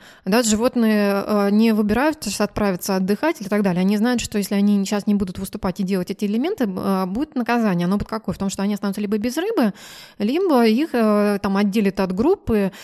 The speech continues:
либо, если это тренировка и людей нет, то они могут, собственно говоря, даже получить, да, и поэтому... Или, э, животное, в-, даже если когда, м, э, н-, некоторые, там, тренера или дельфинарии говорят о том, что мы никогда там не наказываем,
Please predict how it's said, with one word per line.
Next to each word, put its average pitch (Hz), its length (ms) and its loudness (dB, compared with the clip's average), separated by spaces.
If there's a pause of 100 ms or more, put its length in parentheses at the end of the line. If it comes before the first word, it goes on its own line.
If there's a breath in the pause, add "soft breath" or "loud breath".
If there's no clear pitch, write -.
(140 loud breath)
либо, 214 300 0
если 214 180 0
это 202 140 -2
тренировка 214 500 0
и - 20 4
людей 202 260 2
нет, 175 180 0
то 185 80 -4
они 214 160 0
могут, 302 180 -6
собственно - 260 -2
говоря, 226 200 0
даже 214 200 0
получить, 226 560 -8
да, 220 240 -2
и 196 200 -4
поэтому... 214 400 0 (180 loud breath)
Или, 240 260 4
э, 214 280 2
животное, 233 420 2
в-, 202 120 -4
даже 233 260 2
если 220 140 -4
когда, 196 340 -2 (340 loud breath)
м, 202 180 0
э, 190 380 0
н-, 208 160 0 (120)
некоторые, 190 540 -2
там, 185 340 -6
тренера 214 480 -2
или 180 120 -4
дельфинарии 202 380 -4
говорят 180 320 -4
о - 20 -12
том, 185 160 -8
что - 140 -12
мы 180 100 -2
никогда 196 580 -2
там 196 160 -6
не 196 100 -2
наказываем, 196 420 -4